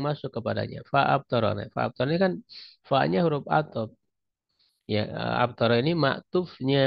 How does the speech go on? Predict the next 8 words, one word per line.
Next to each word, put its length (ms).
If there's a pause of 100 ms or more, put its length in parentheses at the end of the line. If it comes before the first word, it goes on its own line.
(180)
ya, 80 (260)
maktuf, 540 (1600)
eh, 360
kepada 320 (140)
fiil 260 (100)
yang 200
sebelumnya. 840 (3250)
Ya. 360